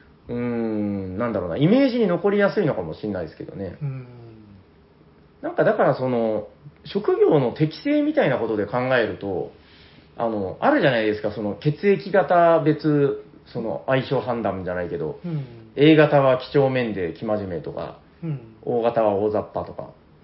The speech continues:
Speaker 1: あの、僕やっぱあると思うんですよ。だから、システムエンジニアは、こう、なんかやっぱちゃ、ちゃんとこう、なんていうんですか、ロジックを、こうね、機械のように、精密な。
Speaker 2: <laughs> いやいや。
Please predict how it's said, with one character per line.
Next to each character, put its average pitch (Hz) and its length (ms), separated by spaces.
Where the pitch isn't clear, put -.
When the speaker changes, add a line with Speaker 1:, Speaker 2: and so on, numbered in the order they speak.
Speaker 1:
あ 151 140
の、 131 640
僕 269 160
や 277 100
っ 277 40
ぱ 277 140
あ 302 40
る 320 120
と 185 80
思 123 140
う 110 40
ん - 20
で 98 80
す 95 100
よ。 98 100
だ 117 100
か 104 80
ら、 87 300
シ 143 160
ス - 120
テ 185 80
ム 180 100
エ 175 120
ン 170 120
ジ 160 120
ニ 139 100
ア 110 80
は、 87 320
こ 101 220
う、 - 40
な 92 60
ん 78 40
か - 100
や - 20
っ - 40
ぱ - 60
ち - 100
ゃ、 107 120
ち - 60
ゃ 123 80
ん 107 60
と 110 80
こ 87 420
う、 - 20
な 98 80
ん 82 80
て - 180
い - 0
う - 20
ん - 40
で - 60
す - 60
か、 - 200
ロ 113 240
ジ 139 80
ッ - 180
ク 147 80
を、 127 360
こ - 180
う 90 40
ね、 113 180
機 - 160
械 151 240
の 104 100
よ 87 180
う 85 40
に、 80 180
精 120 80
密 113 80
な。 147 60
Speaker 2:
<laughs> - 1300
い 190 40
や 165 100
い 131 80
や。 123 80